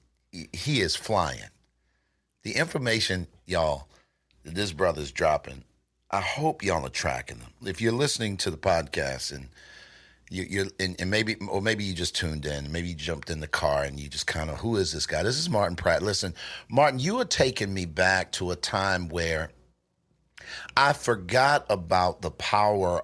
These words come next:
of what we did that, and how it's informed what we're doing. And I need you to lean in really quickly before we bring people up to current day.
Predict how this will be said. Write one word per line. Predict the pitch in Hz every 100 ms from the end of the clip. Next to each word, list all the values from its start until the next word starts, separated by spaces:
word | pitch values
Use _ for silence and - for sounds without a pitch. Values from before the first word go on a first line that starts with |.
| -
of | 87 85 80
what | 80 101 -
we | 85 90 85 76 80
did | 104 107 95 85 80 71
that, | 80 - -
and | 95
how | - 110 107
it's | 101 -
informed | 87 80 - 104 95 85
what | 82 85
we're | 78 73
doing. | 80 71 60 - _ _ _ _ _ _ _ _ _ _ _ _ _ _ _ _ _ _ _ _ _ _ _ _ _
And | 117 120
I | 127
need | 151 214 196
you | 151 123
to | - 90
lean | 92 104 107 104 95
in | - 95 90 85
really | 92 90 85
quickly | - 98 85 92 85 80 80
before | 90 85 - 147
we | 139 127
bring | 95 107 98
people | 90 104 90 87
up | 85
to | - 85
current | - 104 90 80 73
day. | 90 82 69